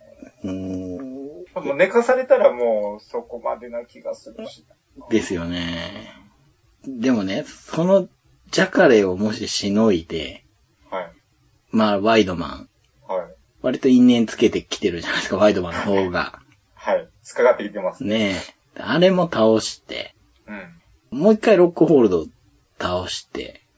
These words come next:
Speaker 1: ぐらいやれば、まあもう、逆にすごい王者になりますよね。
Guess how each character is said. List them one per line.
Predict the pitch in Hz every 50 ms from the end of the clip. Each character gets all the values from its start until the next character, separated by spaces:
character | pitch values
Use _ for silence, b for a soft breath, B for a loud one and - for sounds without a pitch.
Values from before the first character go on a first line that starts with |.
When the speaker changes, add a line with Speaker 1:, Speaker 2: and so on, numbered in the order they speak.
| _ _ _ _ _ _ _ _ _ _ _ _
Speaker 1:
ぐ | 123 117 127 139 151
ら | 175 160 127
い | 107 98 95 90 85 80 82 80 73 80 85
や | 95 98 -
れ | 117 143 139
ば、 | 113 98 78 76 - - _ _ _ _ _ _ _ _ _ _ _ _ _ _ _ _ _ _ _
ま | 107 101 104 117
あ | 113 107
も | 104 117 120 110 98 92 87 85 90
う、 | 92 95 247 _ _ _ _ _ _ _ _ _ _ _ - -
逆 | - - - - - - 240
に | 247 226 208
す | - - 160
ご | 147 170 196 165
い | 123
王 | 101 98 101 95
者 | 82 80 -
に | 76 82 85
な | 90 92
り | 90
ま | 92 98 98
す | - - 85
よ | 80
ね。 | 82 85 87 -